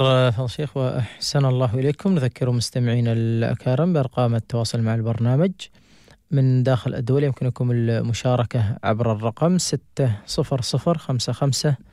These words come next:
واحد ستة ثمانية ثمانية، الرسالة النصية القصيرة نستقبلها عبر الرقم ستة ستة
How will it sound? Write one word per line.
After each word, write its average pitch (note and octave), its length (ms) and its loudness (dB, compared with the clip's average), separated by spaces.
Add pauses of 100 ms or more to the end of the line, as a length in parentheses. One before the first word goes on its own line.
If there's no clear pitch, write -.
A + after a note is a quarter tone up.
(600)
واحد C#3 380 0
ستة C#3+ 300 -2
ثمانية A#2+ 480 2
ثمانية، C3 560 2
الرسالة B2 360 -4
النصية A#2+ 560 0 (960)
القصيرة C#3 800 2
نستقبلها B2 640 -2
عبر A2 240 -2
الرقم A#2 420 -2
ستة - 340 -4
ستة B2 440 -2